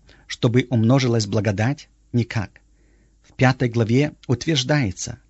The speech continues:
что Божье обеспечение благодати превышает проблему греха.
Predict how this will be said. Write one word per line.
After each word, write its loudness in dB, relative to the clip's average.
что -6
Божье 2
обеспечение 0
благодати -2
превышает 0
проблему 0
греха. -4